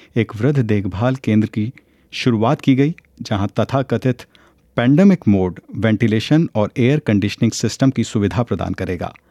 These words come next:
जिससे हवा में बह रहे वायरस के अंशों को काबू में किया जा सकता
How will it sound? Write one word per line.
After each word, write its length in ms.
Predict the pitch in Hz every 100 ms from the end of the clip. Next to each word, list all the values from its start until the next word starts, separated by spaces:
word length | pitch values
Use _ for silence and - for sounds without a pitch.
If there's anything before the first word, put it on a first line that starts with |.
| _ -
जिससे 280 | 92 - 98 95
हवा 200 | 101 104
में 200 | 101 87
बह 160 | 95
रहे 280 | 101 95 101 - _ _ -
वायरस 380 | 95 98 131 156
के 120 | 120
अंशों 320 | 95 98 -
को 160 | - - - - - _
काबू 280 | 135 131 175
में 160 | 165 113
किया 200 | 104 87
जा 120 | 85
सकता 300 | - -